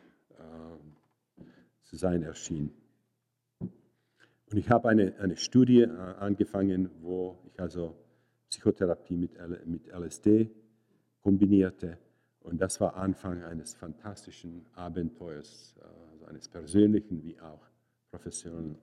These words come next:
Abenteuers. Und während dieser Arbeit hat es sich gezeigt, dass, dass, äh,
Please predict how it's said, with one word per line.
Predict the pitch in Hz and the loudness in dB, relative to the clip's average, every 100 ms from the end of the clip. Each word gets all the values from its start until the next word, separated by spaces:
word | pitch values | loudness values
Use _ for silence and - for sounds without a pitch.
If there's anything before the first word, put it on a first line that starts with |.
| - - | -20 -12
Abenteuers. | 87 87 82 - 78 73 - _ _ _ _ _ _ _ _ | -6 -2 -2 -4 -12 -14 -20 _ _ _ _ _ _ _ _
Und | 90 90 87 - - | 2 2 2 -2 2
während | 110 117 117 | 6 6 6
dieser | 113 113 | 4 4
Arbeit | 110 117 101 104 | 4 6 4 4
hat | 98 | 0
es | 101 | -2
sich | 95 - | -2 -2
gezeigt, | 87 - 120 95 - - | -2 2 2 0 -6 -18
dass, | 90 - - - _ _ _ _ _ | -8 -6 -6 -12 _ _ _ _ _
dass, | 92 92 - - - | -6 -4 -2 -2 -2
äh, | 90 87 87 87 | -6 -12 -12 -14